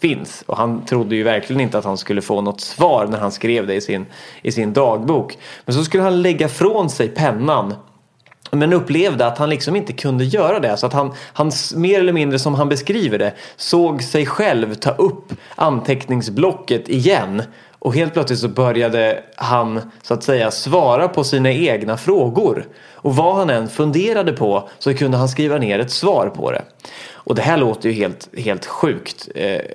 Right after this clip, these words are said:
men ja, jag tycker att det är helt sjukt också. Men när jag läser boken så inser jag att de, de sakerna han får,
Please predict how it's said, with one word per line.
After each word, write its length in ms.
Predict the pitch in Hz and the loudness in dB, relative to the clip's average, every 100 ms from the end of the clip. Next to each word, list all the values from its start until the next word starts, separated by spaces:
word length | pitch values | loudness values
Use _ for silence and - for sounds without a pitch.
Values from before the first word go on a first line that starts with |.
| - | -12
men 440 | - 127 147 147 143 - - _ _ _ _ - - - | -2 2 4 2 0 -6 -14 _ _ _ _ -20 -12 -2
ja, 120 | 156 | 2
jag 200 | 151 151 | 2 2
tycker 220 | 233 233 | 0 0
att 60 | 190 | 2
det 200 | - 262 | 2 2
är 60 | |
helt 180 | 160 92 | 0 -2
sjukt 300 | - 104 - | -2 -2 0
också. 320 | 190 196 - - - - | 0 0 -6 -6 -16 -4
Men 160 | 143 147 | 0 2
när 80 | |
jag 180 | 139 131 | 4 4
läser 420 | 127 226 226 - | 4 2 0 -2
boken 580 | 127 202 233 - 110 113 131 - | 2 2 0 -2 -2 -2 -4 -8
så 160 | - 151 | -4 0
inser 520 | 170 131 - 214 180 | 2 0 -2 0 2
jag 120 | 120 | 2
att 400 | 127 127 120 113 | 0 -2 -12 -2
de, 340 | 180 196 - 135 | 2 2 2 0
de 220 | 196 208 | 2 2
sakerna 480 | - 220 226 135 120 | 0 0 0 0 2
han 160 | 127 | 0
får, 320 | 127 120 113 | 0 0 0